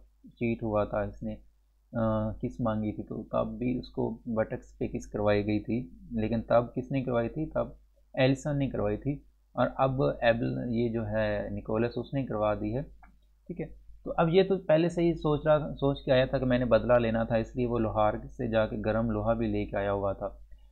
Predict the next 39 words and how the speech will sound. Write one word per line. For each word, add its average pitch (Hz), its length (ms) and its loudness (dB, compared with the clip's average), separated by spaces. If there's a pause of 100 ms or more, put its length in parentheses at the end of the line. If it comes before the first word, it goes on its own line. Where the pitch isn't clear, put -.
(140)
तो 139 80 -2
जैसे 143 340 0
ही 165 60 2
उसने 160 260 -2
उसके 151 280 -4
चेहरे 143 220 0
पे 143 120 -4
फार्ट 123 340 4 (120)
किया, 120 200 -2
तो 127 100 -8
उसने 127 260 -4
जल्दी 117 280 0
से 135 140 -2
क्या 131 200 -2
किया, 127 220 -2
उसने 127 220 -4
वही 127 300 0
red 117 240 2
hot 113 240 2 (100)
poker, 113 300 -4
जो 113 140 -2
कि 127 260 -6 (320)
बिल्कुल 135 520 2 (260)
सुर्ख, - 440 2
जल 127 500 0
के 123 360 -4
सुर्ख - 360 -4
हुआ 113 180 6
हुआ 110 200 8
था, 113 160 0
बहुत 110 320 -2
ज़्यादा 107 220 2
गर्म 110 400 2
था, - 340 0 (240)
तो 147 60 -4
उसने 135 240 -2
वो 120 200 2
उसके, 127 280 -4
अ, 160 120 -10